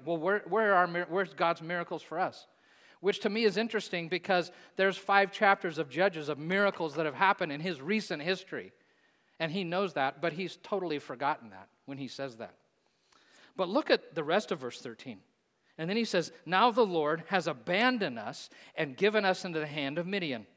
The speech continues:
Two claims he makes. One is true, one is false. Which one is true? Which one?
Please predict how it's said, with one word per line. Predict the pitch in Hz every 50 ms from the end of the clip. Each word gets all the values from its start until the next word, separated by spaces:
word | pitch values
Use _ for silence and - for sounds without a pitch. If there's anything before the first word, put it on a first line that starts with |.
| _ _ _ _ _ _ _ _ _ _
Two | _ - 233 233 220
claims | - - 220 202 196 190 175 -
he | - 147 127
makes. | 123 117 110 - - - - - - - _
One | - 135 147 170 208 240 262 262
is | 226 180 - -
true, | - - - 240 214 185 170
one | 160 156 170 165 175
is | 175 -
false. | - - 175 151 117 - - -
Which | 165 240 240 - -
one | 226 208 185
is | 165 -
true? | - - - 170 143 101 - _ _ _ _ _ _ _ _ _ _ _ _ _ _ _ _ _ _ _ _ _ _ _ _ _ _ _ _ _ _ _ _ _ _ _ _ _ _ _
Which | - 165 -
one? | - 196 190 214